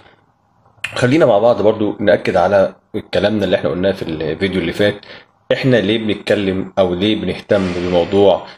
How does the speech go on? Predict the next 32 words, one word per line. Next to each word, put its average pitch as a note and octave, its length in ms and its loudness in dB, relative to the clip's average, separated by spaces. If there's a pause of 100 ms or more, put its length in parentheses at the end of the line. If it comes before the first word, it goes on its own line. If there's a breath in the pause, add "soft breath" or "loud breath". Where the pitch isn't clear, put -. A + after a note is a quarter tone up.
(160)
الليدرشيب F#2 640 -2 (220)
أو E2 140 0
القائد؟ F#2 480 0 (920 loud breath)
إيه C3 60 2
اللي C3+ 120 2
مخلينا A#2+ 440 0
نتكلم A#2 420 0
ونعمل G#2 280 2
فيديوهات F#2+ 280 -2
مخصوصة - 300 -2
عن F#2 60 -2
حاجة F#2+ 220 -2
زي F2 160 -6
كده؟ - 160 -8 (440 soft breath)
خلينا E3 320 2
نتكلم C#3 320 0
بصراحة، A#2 540 0
وقلنا A#2+ 240 2
الكلام G#2 280 0
ده G2+ 80 0
قبل F2+ 140 -2
كده، A#2 300 0 (340 loud breath)
إن G#2+ 120 0
احنا A#2+ 400 2
بنعيش A2 480 -2
في A2+ 100 -6
مجتمع A2+ 640 -2
أو F#2+ 100 2
في - 140 -10
بيئة A#2 380 0
عمل G#2+ 260 -2
بالذات G2+ 520 -2